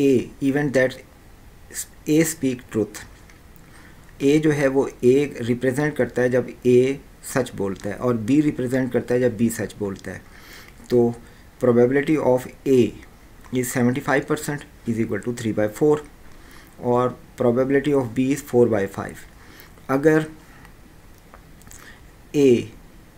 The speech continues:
three by four सच बोलता है तो one minus three by four mi-, यानी कि one by four times वो झूठ बोलता है,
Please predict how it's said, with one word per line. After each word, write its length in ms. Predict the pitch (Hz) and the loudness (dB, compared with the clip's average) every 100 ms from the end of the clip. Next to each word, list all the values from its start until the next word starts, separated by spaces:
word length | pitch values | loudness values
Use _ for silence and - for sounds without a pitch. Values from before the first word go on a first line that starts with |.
| - - | -16 -4
three 240 | 156 180 - | 2 2 2
by 140 | 135 123 | 2 0
four 480 | 123 - - 135 143 139 - - - - - - - - - - - - - | 0 -6 -2 2 2 0 -8 -20 -20 -20 -20 -20 -20 -20 -20 -20 -20 -8 -2
सच 220 | 160 - | -2 0
बोलता 360 | 110 104 104 113 | -2 -2 -4 -6
है 260 | 120 123 - - - | -6 -8 -12 -10 -2
तो 120 | 123 104 | -2 0
one 220 | 120 151 170 139 | 0 2 0 0
minus 300 | 117 120 120 - | 0 0 -2 -4
three 160 | 120 107 | -4 -2
by 120 | 104 107 - | -4 -8 -6
four 320 | 117 113 143 - - - - - - - - - - - - 104 - | -2 0 -2 -6 -18 -20 -20 -20 -20 -20 -20 -20 -20 -20 -18 -18 -10
mi-, 380 | 120 117 107 - | -4 -2 -4 -4
यानी 280 | 117 113 110 | -2 -2 0
कि 80 | 117 | 0
one 240 | 127 131 | 0 2
by 100 | 123 120 - | 2 0 -2
four 160 | 110 113 | -4 -2
times 320 | 104 104 139 - | -4 -4 -8 -12
वो 140 | 131 143 | -8 -8
झूठ 220 | 143 165 | -4 -4
बोलता 400 | 131 117 107 110 | 0 0 0 -6
है, 160 | 107 | -8